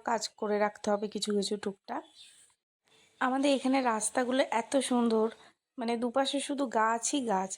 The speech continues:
গাছ ছাড়া আর প্রায় কিছুই নেই বলতে গেলে চলে। এরম ছোট ছোট ভিডিওগুলো ভালো লাগলে লাইক, কমেন্ট, শেয়ার করে দেবেন।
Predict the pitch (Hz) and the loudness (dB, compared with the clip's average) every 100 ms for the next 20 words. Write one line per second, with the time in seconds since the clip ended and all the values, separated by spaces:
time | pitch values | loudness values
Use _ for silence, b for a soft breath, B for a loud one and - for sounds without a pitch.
0 | 240 214 214 - 247 254 233 226 - 226 | -2 0 0 -2 2 4 2 0 0 0
1 | 226 220 - 240 226 208 202 202 196 202 | 0 -4 0 0 0 -2 -2 -2 0 -2
2 | 208 214 208 196 202 - _ _ _ - | -2 -2 -2 -2 -4 -8 _ _ _ -20
3 | B B B _ _ _ _ - 285 294 | B B B _ _ _ _ -2 0 2
4 | 294 277 269 254 262 285 240 247 233 233 | 2 0 2 0 2 2 2 0 2 2
5 | 233 247 254 247 220 220 220 214 269 339 | 2 2 2 4 4 4 2 2 2 2
6 | 226 220 - 214 226 - - 220 240 - | 0 0 -2 -2 -2 -4 0 2 2 0
7 | - 247 196 180 185 | -2 0 0 -2 -6